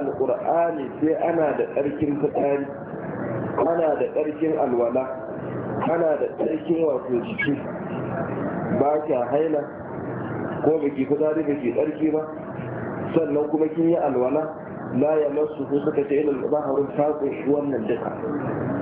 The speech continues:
Sai suna da suka ce, Ai, to ya kamata ku rika komawa zuwa ga ayar, kafin ta,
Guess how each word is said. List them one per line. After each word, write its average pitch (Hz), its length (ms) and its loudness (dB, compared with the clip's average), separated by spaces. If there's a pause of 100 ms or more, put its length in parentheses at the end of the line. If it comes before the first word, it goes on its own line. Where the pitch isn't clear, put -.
(840)
Sai 135 200 2
suna 139 200 0
da 135 180 -2
suka 135 180 -2
ce, - 160 -2
Ai, 185 240 0
to 151 100 -4
ya 160 180 2
kamata 147 360 0
ku 120 120 -2
rika - 160 0 (100)
komawa 135 520 2
zuwa 147 240 2
ga - 140 0 (100)
ayar, 131 360 0
kafin 135 500 0
ta, 117 140 0